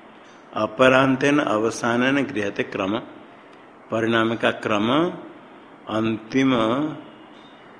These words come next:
अपरांत अंतिम से परिणाम से, परिणाम से क्रम गृह्यते, अंत में ग्रहण होता है। टीका में नवस्य ही वस्त्रस्य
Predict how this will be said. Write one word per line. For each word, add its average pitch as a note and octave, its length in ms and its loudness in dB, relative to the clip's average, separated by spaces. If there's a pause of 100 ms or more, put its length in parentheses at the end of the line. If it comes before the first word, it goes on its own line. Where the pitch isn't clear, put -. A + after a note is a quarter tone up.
(360)
अपरांत A2+ 600 2
अंतिम A2 720 0
से A2+ 440 -6
परिणाम G#2+ 400 -2
से, C3+ 300 -4 (640)
परिणाम A2 420 0
से C3+ 220 -4
क्रम A#2 440 -2
गृह्यते, G2+ 480 -6 (520)
अंत G#2 240 -6
में G#2+ 200 -4
ग्रहण G2 220 -4
होता G2 260 -8
है। F#2 240 -10 (1200)
टीका A#2+ 280 2
में G#2+ 400 -4 (1200)
नवस्य A#2 640 0
ही D3 220 4
वस्त्रस्य A#2 840 0